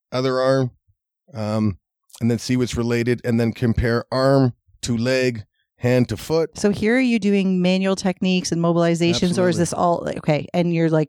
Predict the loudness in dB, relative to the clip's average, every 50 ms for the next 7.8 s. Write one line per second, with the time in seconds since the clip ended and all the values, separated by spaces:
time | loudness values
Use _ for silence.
0 | _ _ -4 -4 -4 -2 -2 -2 -2 0 0 0 0 2 0 0 0 -2 -2 0
1 | 0 0 0 0 0 2 0 0 0 -2 -4 -4 -4 -2 -2 -2 0 0 0 0
2 | 0 -2 -2 -2 -2 -2 -2 -2 -6 -6 -4 -6 -8 -6 -4 -2 -2 0 0 -2
3 | -4 -4 -4 -4 -2 -2 -2 -2 -2 -2 -4 -4 -4 -8 -8 -8 -12 -18 -20 -20
4 | -20 _ _ _ _ _ -2 0 2 0 0 0 -6 _ _ -2 -2 -2 -2 -4
5 | -8 -8 -8 -8 -8 -14 -16 -20 -20 -20 -20 -20 -20 _ 0 4 4 4 4 4
6 | 2 2 2 2 2 0 0 4 6 6 6 6 2 -2 0 2 4 4 4 4
7 | 2 0 -2 -4 0 0 0 0 2 2 2 2 0 -2 -6 -14